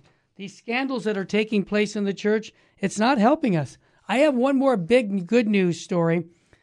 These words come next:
You've heard of the country Th-, Thailand? Okay, well, their deputy prime minister issued a new policy directive calling for a ban on all porn sites in their country. I would love for us to follow that in America. Can you imagine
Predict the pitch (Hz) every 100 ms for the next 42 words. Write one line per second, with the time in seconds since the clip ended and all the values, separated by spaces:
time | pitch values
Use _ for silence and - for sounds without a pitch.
0 | _ _ 196 180 240 214 208 214 226 214
1 | 180 - _ - - _ 202 214 240 262
2 | 277 277 _ _ _ _ 190 185 208 190
3 | 190 180 180 226 240 180 233 233 220 208
4 | 196 208 196 208 226 - 196 185 - 185
5 | 180 214 190 196 220 214 190 170 175 175
6 | 170 170 - 190 196 190 - _ _ 185
7 | 170 190 202 208 180 175 - 202 226 240
8 | 240 202 226 220 - 175 170 160 - _
9 | _ 185 180 175 175 180 170 151 127 _
10 | _ _ - 294 320 202 202 220 311 277
11 | 180 - 190 185 180 185 - 208 202 190
12 | 196 185 170 _ _ _ - 185 175 196
13 | 202 180 156 135 _ _ 226 247 392 415
14 | 208 214 254 247 285 269